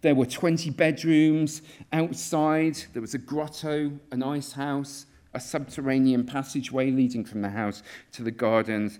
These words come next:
and a deer park. And those grounds were landscaped by Loudon too. So we've got this kind of big investment into improvement.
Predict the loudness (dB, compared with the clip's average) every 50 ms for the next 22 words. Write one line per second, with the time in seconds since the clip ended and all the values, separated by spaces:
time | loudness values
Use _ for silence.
0 | -20 -20 -20 -20 _ _ -4 -2 0 0 0 -2 -4 -8 -10 -10 -10 -6 -4 -2
1 | -2 -2 -2 -6 -6 -6 -4 -4 -4 -4 -6 -6 -4 -2 0 2 0 0 -2 -6
2 | -14 -14 -10 -6 -2 0 0 2 2 0 0 -2 -2 -4 -6 -12 -16 -20 -20 -20
3 | -20 -14 _ -2 0 2 2 0 0 0 0 2 2 4 4 2 2 -2 -10 -4
4 | -4 -2 -2 -2 -4 -8 -12 -20 -20 -20 -20 -20 -16 -6 -4 -2 -2 -2 -2 -4
5 | -6 -12 -14 -12 -8 -6 -6 -6 -6 -6 -8 -8 -8 -10 -10 -10 -10 -10 -10 -10
6 | -12 -12 -10 -10 -10 -6 -6 -6 -6 -6 -10 -12 -10 -10 -8 -8 -8 -8 -6 -6
7 | -6 -4 -6 -8 -10 -8 -8 -8 -8 -8 -10 -14 -12 -10 -10 -10 -12 -14 -18 -20
8 | -20 _ _ _ -10 -6 -6 -4 -6 -6 -8 -10 -10 -8 -6 -6 -6 -8 -10 -8
9 | -8 -8 -8 -8 -10 -8 -6 -6 -6 -6 -6 -8 -8 -8 -10